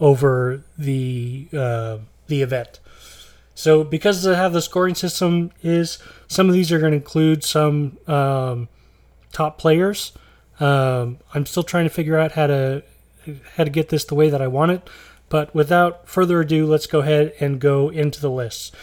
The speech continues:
So we'll start with Matt Zimmer, who is flying Alexander Callis with Predator, Fire Control System, Dorsal Turret, <coughs> Magva Yarrow,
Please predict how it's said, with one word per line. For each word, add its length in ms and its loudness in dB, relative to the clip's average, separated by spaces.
So 160 0
we'll 80 2
start 300 -2
with 200 0
Matt 320 -6
Zimmer, 440 -4
who 120 -4
is 100 -2
flying 560 -4
Alexander 640 -2
Callis 480 -2
with 180 -8
Predator, 420 -2
Fire 300 -2
Control 360 -6
System, 500 -4
Dorsal 380 -2
Turret, 500 -2
<coughs> 1400 -20
Magva 380 -2
Yarrow, 480 0